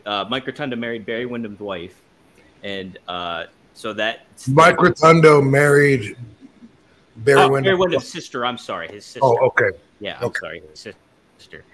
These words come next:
Speaker 1: And so, yeah, and so that's, and Bray Wyatt and Bo Dallas are their children. So, um,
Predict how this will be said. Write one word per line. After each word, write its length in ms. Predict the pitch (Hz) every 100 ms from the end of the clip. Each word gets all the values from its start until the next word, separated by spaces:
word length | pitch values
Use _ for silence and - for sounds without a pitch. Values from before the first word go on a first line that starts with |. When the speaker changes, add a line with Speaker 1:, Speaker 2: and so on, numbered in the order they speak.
| - - -
Speaker 1:
And 160 | 123
so, 300 | - 123 120 -
yeah, 320 | 127 107 -
and 120 | 95 101
so 160 | 117
that's, 400 | 110 117 - - -
and 140 | 110
Bray 140 | 117 113
Wyatt 400 | 110 107 104 -
and 100 | 92
Bo 140 | 104
Dallas 340 | 98 95 92 -
are 100 | 85
their 120 | 85
children. 360 | - 80 - _ _ _ _ _ _
So, 360 | _ 90 85 85
um, 280 | - 78 78